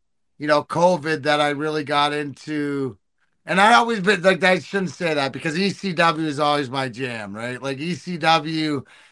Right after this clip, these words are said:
that's, the E C W is the rivalry, right? Like, I mean, that's the, and you, you know, Van Dam being from here, but you bring it, like, Tommy Dreamer,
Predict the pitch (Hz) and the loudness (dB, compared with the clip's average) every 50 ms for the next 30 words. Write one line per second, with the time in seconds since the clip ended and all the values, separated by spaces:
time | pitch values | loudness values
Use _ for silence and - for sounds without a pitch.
0 | _ _ - 175 196 214 202 - - - _ _ _ _ _ _ _ _ _ _ | _ _ 4 6 6 6 6 2 -2 -18 _ _ _ _ _ _ _ _ _ _
1 | _ _ - 185 208 226 233 214 180 - 226 233 208 160 208 214 208 214 175 185 | _ _ -6 -2 2 2 2 2 0 0 0 0 2 4 6 6 6 6 2 -2
2 | 175 165 165 165 160 151 135 131 _ - - _ _ _ _ 170 190 196 196 185 | -2 0 0 0 0 -2 -4 -6 _ -20 -20 _ _ _ _ 0 0 2 2 2
3 | 180 165 156 135 127 123 113 160 165 160 175 170 170 170 165 160 143 139 131 120 | 0 -2 -4 -8 -12 -8 -6 -6 -2 2 6 6 6 6 4 2 -2 -6 -8 -8
4 | 107 87 - _ _ _ _ _ _ _ _ _ 120 160 175 185 185 165 175 180 | -10 -12 -14 _ _ _ _ _ _ _ _ _ 0 2 2 2 2 2 0 0
5 | 160 160 180 180 180 185 185 185 180 180 185 190 180 - - - - 196 190 180 | 2 2 0 0 2 0 0 0 2 2 2 2 0 -2 -10 -8 -2 0 0 2
6 | 175 160 160 - - - - - _ - 160 175 185 196 208 196 139 - - 202 | 2 0 0 -2 -8 -20 -20 -18 _ -6 -2 -2 0 0 0 -2 -2 -8 -18 -14
7 | 180 185 185 165 160 156 156 147 123 123 135 165 175 175 180 175 156 156 180 180 | -6 -4 2 4 6 6 6 4 0 -8 -4 -2 0 0 0 0 -2 0 0 0
8 | 180 180 180 151 180 180 175 175 156 127 - 185 180 170 165 160 165 170 170 170 | 0 0 -2 -2 -2 -2 -2 -2 -4 -6 -6 -6 -4 -4 -2 -2 -2 0 0 -2
9 | 160 147 160 135 - - 175 156 147 175 175 170 165 147 147 147 151 151 139 - | -2 -4 -6 -8 -6 -10 -10 -4 -2 -2 0 0 -2 -4 -2 0 0 0 -2 -4
10 | - 160 160 160 165 160 165 147 120 143 165 165 165 165 160 160 160 156 156 139 | 0 4 4 4 4 4 -2 -6 -6 -4 -2 -2 -2 -2 0 0 2 2 2 0
11 | - | -2